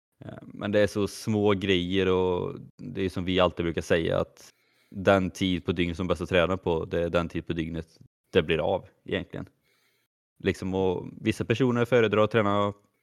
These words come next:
tidigt på morgonen, kanske innan jobbet, så då är det klart och man kan åka jobbet och allting. Vissa föredrar på kvällen, för då är kroppen igång, man är liksom redo och det kan vara gött att liksom komma hem och sen bara gå och lägga sig direkt.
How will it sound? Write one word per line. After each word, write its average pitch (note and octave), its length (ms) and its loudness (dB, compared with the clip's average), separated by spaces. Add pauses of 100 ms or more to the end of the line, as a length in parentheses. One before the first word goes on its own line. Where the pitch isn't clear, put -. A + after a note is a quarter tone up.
(260)
tidigt G2+ 200 6
på G#2 60 -4
morgonen, G2 360 4
kanske G#2 200 -2
innan G2+ 160 2
jobbet, G2 400 0
så G#2 120 -2
då F#2 180 0
är - 20 -2
det E2+ 100 -4
klart C3+ 500 2
och G#2 560 0
man G2 100 -6
kan G2+ 120 -6
åka F#2 140 -4
jobbet E2+ 380 -2
och E2+ 120 -4
allting. E2 260 -8
Vissa F2+ 180 -12
föredrar F2 340 2
på - 100 -14
kvällen, F#2+ 640 2 (500)
för F#2 80 -2
då F#2 60 2
är F2 40 2
kroppen E2+ 320 -2
igång, A2+ 540 2
man E2+ 140 -8
är E2+ 60 -8
liksom E2 280 -10
redo F2+ 640 -4 (420)
och G#2 100 0
det G2+ 60 2
kan G2+ 140 2
vara G2 100 0
gött E2+ 340 -2
att E2+ 220 -4
liksom E2 260 -8
komma F2 220 -6
hem E2 240 -2
och E2 180 -10
sen D#2+ 120 -10
bara D#2+ 80 -12
gå - 100 -12
och - 60 -8
lägga - 200 -12
sig - 120 -12
direkt. - 400 -12